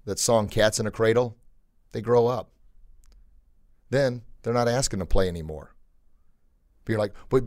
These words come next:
yeah, but you gotta do business work. You, you can't just play all day long." No, you're right. You can't play all day long. But what you can do, and something I've <laughs> learned the hard way, but I'm getting better at, that's why I'm sharing it with you,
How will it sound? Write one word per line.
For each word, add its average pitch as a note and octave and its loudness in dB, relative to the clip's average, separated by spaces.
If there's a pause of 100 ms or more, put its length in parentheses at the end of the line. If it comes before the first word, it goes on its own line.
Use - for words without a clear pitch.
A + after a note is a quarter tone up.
yeah, E3 4
but C3+ 2
you C3 6
gotta E3 4
do B2 -2
business A2+ 4
work. C3 4
You, G#2+ -4
you A#2+ -2
can't E3+ 4
just C#3 2
play D#3+ 4
all D3+ 4
day C#3 4
long." D3 4 (420)
No, D#3 -2
you're D3+ 2
right. C#3+ 2
You B2 -4
can't F#3 0
play B2 4
all G2+ 4
day F#2 2
long. F2 -2 (220)
But C#3 8
what C#3 2
you C3 0
can G#3 2
do, A#2 2 (300)
and A2+ -4
something D#3 4
I've C3 2 (160)
<laughs> - 6
learned D3 4
the A2+ 0
hard D3 2
way, A#2 4
but A2+ 4
I'm A2 2
getting C#3+ 4
better C3+ 6
at, B2+ 4
that's A#2 0
why A#2+ 6
I'm A2 2
sharing C#3+ 4
it C3 0
with A2 0
you, C#3+ 2